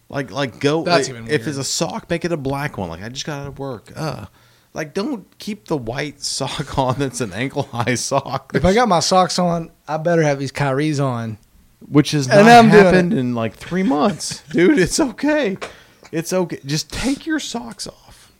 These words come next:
Speaker 2: Oh,
Speaker 1: Take her
Speaker 2: gosh.
Speaker 1: socks off. She takes yours off. You guys are, like, entwined, like, doing a spider thing. I don't know what you're doing.
Speaker 2: Yeah, I, I just, I've been in a situation where somebody was like, "You gotta take your socks off." And I was like, "What? Who has, who's, who takes a thirty-second timeout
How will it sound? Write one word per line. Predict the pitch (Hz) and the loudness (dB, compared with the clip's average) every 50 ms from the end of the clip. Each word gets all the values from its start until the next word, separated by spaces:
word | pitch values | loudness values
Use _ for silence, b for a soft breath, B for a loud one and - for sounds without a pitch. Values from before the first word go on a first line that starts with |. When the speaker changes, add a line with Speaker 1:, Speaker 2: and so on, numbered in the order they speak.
| _ _ _ - - | _ _ _ -6 -4
Speaker 2:
Oh, | 214 190 | 0 2
Speaker 1:
Take | 175 175 160 160 | 4 4 4 2
her | 156 151 170 202 | 0 -2 0 0
Speaker 2:
gosh. | 202 151 | 0 0
Speaker 1:
socks | 139 139 190 185 185 180 165 - - | 0 0 0 0 0 -2 -4 -8 -10
off. | 170 - - 165 160 | -10 -10 -10 -12 -12
She | - - 170 | -14 -16 -10
takes | 170 170 170 170 160 - | -6 -4 -4 -4 -4 -6
yours | 170 165 160 214 220 | -6 -6 -6 -6 -6
off. | 147 143 151 151 151 | -6 -4 -6 -6 -6
You | 190 147 156 | -6 -4 -4
guys | 151 143 135 | -4 -4 -4
are, | 143 | -6
like, | 139 135 - B B B B B B B | -6 -6 -8 B B B B B B B
entwined, | 139 151 160 143 - - - 123 123 127 135 135 131 | -6 -4 -4 -4 -6 -8 -10 -8 -8 -6 -6 -6 -6
like, | 123 120 117 | -6 -6 -6
doing | 113 123 127 120 | -4 -4 -4 -4
a | 110 | -6
spider | - - - - 92 107 117 110 113 107 | -8 -10 -12 -10 -10 -10 -8 -8 -10 -10
thing. | - 117 117 123 | -10 -12 -12 -10
I | 151 202 | -10 -10
don't | 330 330 | -8 -8
know | 302 285 | -8 -6
what | 302 311 277 | -6 -6 -8
you're | 285 | -8
doing. | 269 320 330 302 - - - - - | -8 -8 -6 -6 -8 -8 -10 -12 -6
Speaker 2:
Yeah, | 170 180 180 175 170 175 196 196 202 202 - - | -4 -2 0 2 0 0 -2 -6 -8 -8 -8 -4
I, | 196 | -4
I | 190 | -4
just, | 185 294 233 - - - | -4 -6 -10 -12 -10 -4
I've | - 196 175 160 - | -4 -4 -4 -2 -2
been | - 202 208 | -2 0 0
in | 214 190 | 0 -2
a | 151 | -2
situation | - 160 147 - 143 131 127 123 127 123 - 117 110 110 120 | -4 -6 -6 -8 -8 -8 -8 -8 -10 -10 -10 -12 -12 -12 -12
where | 123 120 117 120 | -12 -12 -12 -10
somebody | - - 151 147 147 143 | -10 -8 -6 -6 -6 -6
was | 139 139 131 135 | -6 -8 -8 -8
like, | 127 - | -10 -10
"You | 151 | -6
gotta | 156 156 143 | -6 -6 -6
take | - 131 117 | -6 -10 -12
your | 135 | -12
socks | - - - - - - | -12 -12 -12 -12 -12 -14
off." | - - - | -14 -14 -10
And | 147 | -8
I | 170 | -8
was | 160 - 196 | -8 -6 -8
like, | - - 208 196 185 | -10 -12 -12 -18 -20
"What? | - - - 302 330 _ - _ _ _ _ b b b b b b b b - | -20 -20 -20 -20 -20 _ -20 _ _ _ _ b b b b b b b b -10
Who | - 320 339 | -6 -6 -6
has, | 330 - | -4 -6
who's, | 226 180 - 302 320 294 - | -6 -4 -4 -4 -2 -2 0
who | - 202 262 | 0 0 0
takes | 277 - - - 277 - | -2 -4 -8 -10 -6 -4
a | - 202 | -4 -6
thirty-second | - - 247 220 220 214 196 - - - 214 214 - - 185 175 - | -4 -2 0 0 0 0 -2 -4 -2 -2 -2 -2 -2 -4 -6 -6 -6
timeout | - 170 160 160 160 165 185 214 208 165 131 117 - - | -6 -6 -4 -2 0 0 0 0 -2 -4 -6 -8 -12 -18